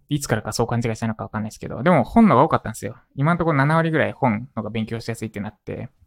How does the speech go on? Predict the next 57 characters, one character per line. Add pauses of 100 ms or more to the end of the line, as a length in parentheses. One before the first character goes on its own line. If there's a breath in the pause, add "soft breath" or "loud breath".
(240)
そ
う、
そ
も
そ
も
は
本
な
ん
で
す
よ
ね。 (360 soft breath)
動
画
っ
て
割
と
最
近 (180)
の、 (160)
最
近
っ
て
言
っ
て
も、 (1000)
こ
の
十、
十
年、 (140)
五
年、
十
年
ぐ
ら
い (720)
で
一
気
に
普
及
し
ま
し
た
け
ど、
元
々